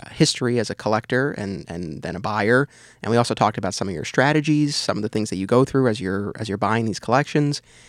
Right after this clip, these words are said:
And for parts three and four, I really would love to get into some of the specific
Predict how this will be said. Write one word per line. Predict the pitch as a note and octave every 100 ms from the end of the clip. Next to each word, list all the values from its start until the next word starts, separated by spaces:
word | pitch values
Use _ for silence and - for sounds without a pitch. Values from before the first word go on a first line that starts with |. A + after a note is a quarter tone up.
| - - _
And | - B2+ B2+ B2 B2 B2 -
for | - B2+
parts | - C#3+ -
three | D#3 D#3+
and | C#3
four, | - C#4 D#3
I |
really | E3+ F3
would | C#3
love | C#3 -
to | C#3
get | C3+
into | B2+ -
some | - A#2+
of | A2
the |
specific | - A2 - C#3 B2+ B2 -